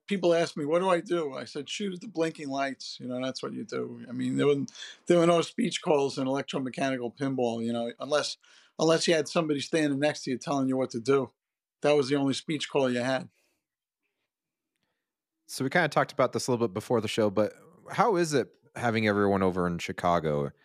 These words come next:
Speaker 2: Y-, is it, um, and you're, you, you're still in Jersey, so is there any plans to move to Chicago, or are you just happy where you're at?
Speaker 1: Well, just like we're doing now, pretty much every day I'm on Zoom calls and FaceTime calls with people at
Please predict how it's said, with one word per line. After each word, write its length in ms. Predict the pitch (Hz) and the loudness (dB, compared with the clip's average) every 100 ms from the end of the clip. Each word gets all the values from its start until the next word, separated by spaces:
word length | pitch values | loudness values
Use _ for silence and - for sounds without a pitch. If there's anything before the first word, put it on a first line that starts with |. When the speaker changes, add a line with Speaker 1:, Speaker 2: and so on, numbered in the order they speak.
| _ _ _ | _ _ _
Speaker 2:
Y-, 140 | 87 82 | -6 -4
is 280 | 55 104 90 | -2 -2 0
it, 160 | 82 - _ _ 92 | -4 -6 _ _ -2
um, 420 | 90 82 76 76 _ _ _ _ _ - | 0 0 -2 -6 _ _ _ _ _ -10
and 120 | 101 | -4
you're, 140 | 98 101 | -2 -2
you, 320 | 107 117 123 | 0 0 0
you're 160 | 120 139 | 0 0
still 220 | - 131 | 2 0
in 140 | 113 | 0
Jersey, 480 | 107 113 85 85 95 | 2 2 2 -2 -2
so 400 | - 113 95 85 _ _ _ - | -2 0 2 0 _ _ _ -6
is 60 | |
there 100 | 113 | -2
any 60 | 113 | -2
plans 340 | - 120 117 | 0 0 0
to 100 | - | -2
move 220 | 101 107 120 | -2 -2 -2
to 100 | 135 | -2
Chicago, 560 | 139 - 127 131 135 | -2 0 2 2 2
or 80 | 120 | 2
are 20 | |
you 140 | 101 92 | 2 -2
just 160 | 95 | 0
happy 260 | 107 104 98 | 0 2 0
where 220 | 101 95 | 2 2
you're 120 | 90 | 2
at? 200 | 76 65 - _ _ _ _ _ _ _ _ _ _ _ - | 0 -4 -12 _ _ _ _ _ _ _ _ _ _ _ 0
Speaker 1:
Well, 120 | 285 | 2
just 220 | 277 - | 2 4
like 180 | 247 214 | 4 2
we're 80 | 196 | 2
doing 280 | 202 196 | 2 2
now, 260 | 175 180 180 | 2 4 2
pretty 260 | - 247 190 | 0 -2 0
much 240 | 180 - | 0 0
every 240 | 170 160 | 0 0
day 160 | 151 156 | 0 0
I'm 160 | 147 143 | 0 -2
on 160 | 139 | -4
Zoom 260 | 120 147 147 | -2 -4 -2
calls 400 | 160 143 139 123 | 0 2 2 -2
and 100 | 123 | -10
FaceTime 540 | 139 135 - 139 127 | -8 -8 -4 -6 -4
calls 320 | 135 127 117 | 0 0 -2
with 140 | 123 117 | -10 -12
people 380 | 135 123 131 127 | -12 -6 -2 0
at 160 | 123 | -2